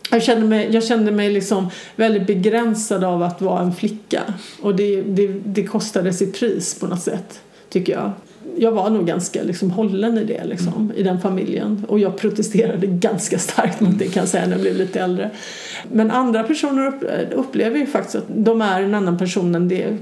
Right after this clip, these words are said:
Speaker 1: det kroppen speglar och blir också bemötta som en annan person än den, den de är. Och det är ju för att vi har ett oerhört uppdelat och könat samhälle. Så att det sagt, så för mig har det inte varit så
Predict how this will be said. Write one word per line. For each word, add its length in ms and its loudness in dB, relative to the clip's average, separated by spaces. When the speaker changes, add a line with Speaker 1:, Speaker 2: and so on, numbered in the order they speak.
Speaker 1:
det 160 0
kroppen 720 -2
speglar 680 0
och 240 -6
blir 160 0
också 220 -4
bemötta 600 -2
som 240 0
en 100 0
annan 220 -2
person 300 -2
än 120 -2
den, 300 -6
den 340 -6
de 140 -4
är. 160 0
Och 60 4
det 220 0
är 20 0
ju 100 0
för 120 -2
att 120 -2
vi 40 2
har 280 2
ett 160 -6
oerhört 640 0
uppdelat 520 -2
och 60 0
könat 380 -2
samhälle. 480 -2
Så 160 4
att 120 0
det 260 4
sagt, 420 -2
så 180 0
för 120 0
mig 360 2
har 180 2
det 60 0
inte 220 -2
varit 340 -2
så 600 0